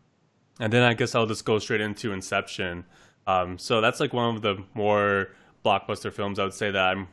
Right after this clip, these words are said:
kinda into. Uh, I think it does a very good well with storytelling. That's what I really like about it. Um, you know, it has multiple levels when it comes to,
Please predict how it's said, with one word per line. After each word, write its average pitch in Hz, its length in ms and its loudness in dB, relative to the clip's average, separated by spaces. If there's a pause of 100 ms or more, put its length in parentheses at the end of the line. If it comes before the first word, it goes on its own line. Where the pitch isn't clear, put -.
(120)
kinda 98 280 -6
into. 101 600 -6
Uh, 95 100 -10
I 92 100 -6
think 107 220 -8
it 107 40 -8
does 98 180 -4
a 98 60 -6
very 95 220 -2
good 92 140 -6
well 95 220 -2
with 90 100 -8
storytelling. 107 760 -4 (300)
That's 101 140 -8
what 104 100 -2
I 95 40 0
really 98 180 -2
like 95 160 -6
about 101 300 -4
it. 110 120 -10
Um, 90 400 -6 (520)
you 101 80 -6
know, 98 120 -2
it 90 60 -4
has 98 240 -2
multiple 98 360 -6
levels 92 400 -4
when 95 80 -8
it 90 100 -10
comes 95 400 -10
to, 92 520 -6